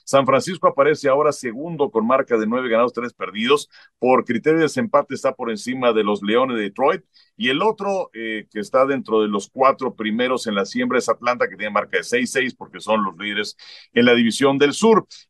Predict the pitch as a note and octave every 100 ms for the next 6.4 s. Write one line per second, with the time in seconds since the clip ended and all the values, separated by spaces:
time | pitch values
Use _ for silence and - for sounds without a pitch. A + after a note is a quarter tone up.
0 | - E3+ A3 A#3+ F#3+ G#3 G#3 G#3+ G#3 -
1 | - B2+ A#2+ A#2+ A#2+ B2+ - F3+ F#3+ E3+
2 | C3+ D3+ F#3 - D#3 C#3 C3+ B2+ B2+ C#3+
3 | F#3 F3+ F3 F3 E3+ F3 F#3+ E3 B2+ C3+
4 | F3 F3 - B2 D#3 - D#3+ - F3+ A3+
5 | G#3 G3 E3 D3 B2 A#2+ C#3+ D#3 D3 D#3+
6 | A3 C#3 - -